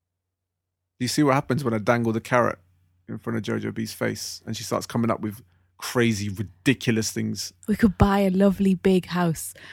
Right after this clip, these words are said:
Speaker 2: that wouldn't cost us a million pounds.
Speaker 1: No, a million pounds would pretty much buy us Newcastle. So,
Speaker 2: Um,
Speaker 1: um,
Speaker 2: I don't think so.
Speaker 1: I think for us, you know, we're
Speaker 2: I don't think so.
Speaker 1: It, it would mean we'd have to live in Newcastle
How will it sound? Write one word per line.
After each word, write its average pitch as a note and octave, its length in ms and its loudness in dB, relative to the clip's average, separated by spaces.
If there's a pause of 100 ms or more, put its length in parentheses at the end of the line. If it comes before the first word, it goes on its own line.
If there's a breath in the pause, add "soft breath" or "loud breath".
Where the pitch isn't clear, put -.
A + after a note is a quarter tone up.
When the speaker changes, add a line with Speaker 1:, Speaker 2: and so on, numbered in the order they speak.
(160 loud breath)
Speaker 2:
that - 140 -4
wouldn't F#3 420 4
cost - 380 0
us E3+ 160 -2
a E3 60 0
million E3+ 500 2
pounds. D#3+ 540 -2 (840 soft breath)
Speaker 1:
No, A2+ 160 0
a G#2+ 40 -2
million D3+ 320 6
pounds C#3+ 240 6
would G#2+ 80 -4
pretty C3 140 2
much A#2 140 -2 (100)
buy A#2 240 6
us A2+ 220 -2
Newcastle. G#2+ 720 -2 (680)
So, G3+ 100 6
Speaker 2:
Um, D3 640 6 (160)
Speaker 1:
um, A2 240 0
Speaker 2:
I D#3+ 40 2
don't E3 240 0
think D#3 260 -2
so. C#3 220 -4
Speaker 1:
I D#3+ 40 -2
think A#2+ 280 -4
for - 340 -4
us, - 380 -2
you A#2+ 100 -4
know, G#2+ 140 -2
we're G#2+ 280 -4
Speaker 2:
I E3+ 80 -6 (140)
don't F3 340 -2
think F#3+ 380 -2
so. D#3+ 420 -6 (760 soft breath)
Speaker 1:
It, C#3+ 180 2
it D3+ 100 4
would D3 220 4
mean C#3 160 6
we'd B2+ 140 4
have A#2+ 220 -2
to A#2 140 -2
live A2 240 2
in G#2+ 120 2
Newcastle G#2+ 680 -2